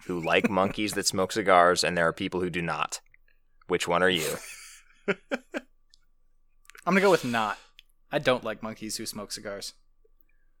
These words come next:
Speaker 2: I like anything that smokes cigars. They're my buddies.
Speaker 1: You're a douchebag, Mark. That's very un-American of you.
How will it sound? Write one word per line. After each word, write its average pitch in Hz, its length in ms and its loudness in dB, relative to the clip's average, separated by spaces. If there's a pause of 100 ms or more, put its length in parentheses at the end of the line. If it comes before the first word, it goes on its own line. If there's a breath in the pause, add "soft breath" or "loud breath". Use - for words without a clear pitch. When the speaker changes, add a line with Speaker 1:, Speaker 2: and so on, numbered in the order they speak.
(140)
Speaker 2:
I 151 80 10
like 156 160 10
anything 113 300 2
that 92 120 -8
smokes 98 240 -8
cigars. 95 300 -4
They're 113 100 -8
my 92 100 -8
buddies. 87 420 -8 (800)
Speaker 1:
You're 113 140 4
a 85 80 0
douchebag, 73 520 -4
Mark. 73 300 -2
That's 73 140 -10
very 80 160 2
un-American 76 460 -4
of 76 100 -12
you. 78 180 -6